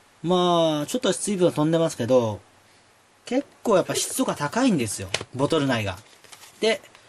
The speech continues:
あの、もう、ほ-、ティッシュとか何も詰めてなくて、ほんとこの状態でオスがひっくり返って死んでたっていう状況なんですね。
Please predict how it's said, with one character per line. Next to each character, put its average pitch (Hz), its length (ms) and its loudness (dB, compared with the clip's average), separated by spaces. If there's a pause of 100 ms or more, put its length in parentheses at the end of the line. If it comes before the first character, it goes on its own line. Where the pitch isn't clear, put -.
(280)
あ 151 80 0
の、 160 100 2
も 170 240 2
う、 - 240 -12
ほ-、 202 120 0
テ - 60 -6
ィ - 80 2
ッ - 20 4
シ 262 80 0
ュ - 20 -4
と 214 60 2
か 165 80 6
何 147 100 4
も 190 60 2
詰 196 180 -4
め 190 60 -10
て 175 80 -2
な 131 80 -2
く - 80 -16
て、 - 60 -10
ほ 160 60 -2
ん 185 40 0
と 185 80 -8
こ 180 100 -2
の 180 120 4
状 165 180 4
態 143 300 0
で 214 220 0
オ 151 100 -4
ス - 100 -6
が 127 80 0
ひ - 80 -12
っ - 20 -20
く 165 100 -8
り 160 60 -2
返 131 80 0
っ - 20 -8
て - 80 -12
死 - 140 -6
ん 120 40 -2
で 113 80 -4
た 98 100 -12
っ - 40 -14
て - 220 -6
い 127 40 0
う 113 40 -2
状 110 80 -6
況 98 120 -10
な 90 80 -12
ん - 20 4
で - 100 6
す - 80 -12
ね。 110 160 -6